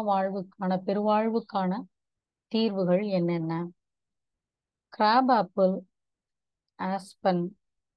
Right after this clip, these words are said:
பைன், இந்த தீர்வுகள் எடுக்கும்போது உங்களால உறுதியா மரணமில்லா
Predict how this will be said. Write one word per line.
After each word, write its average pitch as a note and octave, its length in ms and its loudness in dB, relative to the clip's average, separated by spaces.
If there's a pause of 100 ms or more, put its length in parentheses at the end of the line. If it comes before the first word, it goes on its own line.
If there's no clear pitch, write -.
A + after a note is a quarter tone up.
(520)
பைன், F#3+ 340 0 (1800)
இந்த E4 400 6 (140)
தீர்வுகள் A3 580 2 (640)
எடுக்கும்போது F#3 720 -2 (960)
உங்களால F#3 500 0 (600)
உறுதியா A#3 580 2 (920)
மரணமில்லா A3+ 760 2